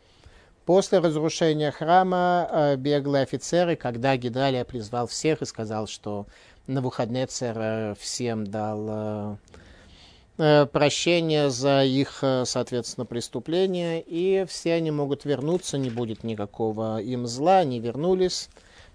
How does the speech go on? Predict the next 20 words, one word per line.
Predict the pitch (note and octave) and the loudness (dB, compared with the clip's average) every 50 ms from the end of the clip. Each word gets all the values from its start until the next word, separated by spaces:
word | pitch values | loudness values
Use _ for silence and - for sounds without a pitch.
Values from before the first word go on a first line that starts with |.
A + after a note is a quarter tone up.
| _ _ - | _ _ -14
И | - B2 D3 D#3+ F#3 G#3 A3 G#3+ G#3+ G#3+ G#3 G#3 | -8 -4 -2 0 2 4 6 6 6 6 4 4
после | - C#3 C3 - - C3 | 2 0 0 0 -4 -6
их | - | -6
смерти | - - D#3+ D3 C3 C3 - D3+ | -4 -2 0 0 0 -2 -4 -4
Гедалия | C#3+ C#3+ C#3 E3 F#3 G3+ G3 D#3+ | -4 0 2 4 4 4 4 2
снова | - - D3+ C#3+ C3+ | 0 0 0 0 0
перепугались, | A#2+ - B2+ A#2+ - B2+ B2 C#3+ D#3 D3+ D3+ C#3 | 0 0 -2 -4 -4 0 4 4 6 6 4 2
что | - - - B2+ A#2 A#2+ A#2+ A#2+ A#2 | -4 -6 -6 -4 -4 -4 -4 -4 -4
Навуходоносор | A#2 B2 A#2+ A2+ - A#2+ A2+ B2 B2 - - A2+ | -4 -4 -6 -6 -6 -6 -4 -4 -4 -4 -6 -6
может | A2 A#2 A#2 G#2 G2+ G2 - | -4 -2 -2 -4 -4 -8 -10
их | G2+ - | -10 -8
наказать, | G2 G2 - - G#2 G2+ G2 A#2 C3 C#3 C#3 C3+ - - | -8 -8 -6 -4 -4 -2 0 0 2 2 0 0 -4 -6
э, | - B2 B2 A#2+ A#2+ A#2+ A#2 | -4 -2 -2 -2 -2 -2 -2
за | G#2+ G2 G#2 G#2+ | -4 -4 -4 -4
то, | G#2 - G#2 | -4 -6 -8
что | G2 - - G2 | -8 -8 -10 -10
они | G2 G2+ G2+ | -8 -8 -8
опять | G2 F#2 - G2 F#2+ - - | -8 -8 -6 -8 -8 -8 -8
не | G#2 | -10
угомонились. | G#2 G2 F#2+ A2 A2+ B2+ C#3+ E3+ F#3 F3+ E3+ D#3 - - | -8 -8 -6 -6 -6 -4 -2 0 0 0 0 -2 -4 -8